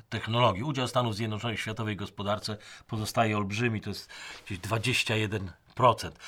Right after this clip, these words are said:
Stany Zjednoczone stanowią również prawie czternaście procent światowego handlu i nie ma jednego sektora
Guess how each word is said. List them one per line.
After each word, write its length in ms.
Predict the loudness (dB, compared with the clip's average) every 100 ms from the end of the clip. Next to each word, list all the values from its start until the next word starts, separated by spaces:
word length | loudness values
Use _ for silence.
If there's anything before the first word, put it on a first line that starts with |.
| -8
Stany 320 | 4 6 8
Zjednoczone 500 | 4 2 2 2 2
stanowią 440 | 2 2 2 2 0
również 320 | 0 -2 -2
prawie 260 | -2 -2 0
czternaście 720 | 0 2 8 8 8 4 0
procent 460 | 0 -2 -2 -6 -10 -20 -8
światowego 720 | -2 -2 0 -2 -2 -4 -6 -10 -18 -18 -14 4
handlu 500 | 8 8 6 0 0
i 320 | 0 2 2 0
nie 200 | -4 -2
ma 240 | 0 0
jednego 720 | 4 4 6 8 8 8 4
sektora 760 | 4 0 0 8 10 10 6